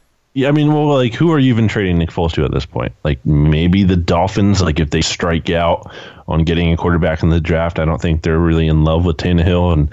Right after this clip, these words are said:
and I think you look at, uh, the general manager and,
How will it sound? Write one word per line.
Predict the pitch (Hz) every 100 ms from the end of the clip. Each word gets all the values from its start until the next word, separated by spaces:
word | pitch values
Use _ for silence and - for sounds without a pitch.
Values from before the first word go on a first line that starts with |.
| - - -
and | 82
I | 78
think | 82 76
you | 80
look | 78 71
at, | - - - -
uh, | 80 73 73 -
the | 78
general | 80 82 80
manager | 80 80 80 82 80 78
and, | 76